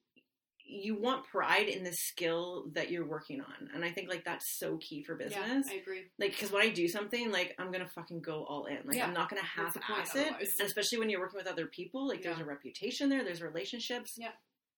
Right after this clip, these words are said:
Speaker 2: And I think we're also both, like, people pleasers to a certain extent, right? I mean, like, we've had to,
Speaker 1: Yes.
Speaker 2: we've had to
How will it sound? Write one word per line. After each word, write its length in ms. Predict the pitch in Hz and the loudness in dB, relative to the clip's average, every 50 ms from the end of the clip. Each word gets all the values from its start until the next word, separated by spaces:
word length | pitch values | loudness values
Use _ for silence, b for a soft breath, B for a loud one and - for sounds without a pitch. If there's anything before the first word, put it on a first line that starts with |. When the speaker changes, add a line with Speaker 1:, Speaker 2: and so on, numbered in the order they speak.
| _ _ - | _ _ -4
Speaker 2:
And 100 | 226 233 | -2 -2
I 20 | 233 | -2
think 140 | 277 269 | -2 -4
we're 80 | 302 294 | -2 0
also 220 | 269 262 - 311 247 | 0 0 0 -2 -2
both, 240 | 214 202 196 196 208 | 0 0 0 0 0
like, 180 | 202 180 - - | -4 -6 -6 -8
people 240 | - 196 190 185 180 | -10 -8 -8 -8 -6
pleasers 380 | - 170 160 160 160 156 156 | -4 -4 -4 -2 -4 -6 -8
to 100 | - 175 | -8 -8
a 40 | 165 | -8
certain 240 | 165 170 151 143 160 | -8 -8 -8 -10 -8
extent, 400 | 160 - - 180 160 180 208 180 | -10 -8 -6 -4 -4 -4 -4 -2
right? 220 | 170 170 180 214 | -2 0 0 0
I 40 | 220 | 0
mean, 240 | 202 196 190 190 190 B B B B B - | 0 0 -2 -2 -4 B B B B B -8
like, 80 | 202 214 | -4 -2
we've 140 | 220 220 220 | 0 0 2
had 140 | 214 208 - | 2 2 2
to, 80 | 226 - | 0 -2
Speaker 1:
Yes. 100 | - 190 | 0 0
Speaker 2:
we've 160 | 202 208 202 | 0 0 0
had 140 | 214 214 196 | 0 -2 -2
to 280 | - 220 196 175 160 | 0 -2 -2 -2 -2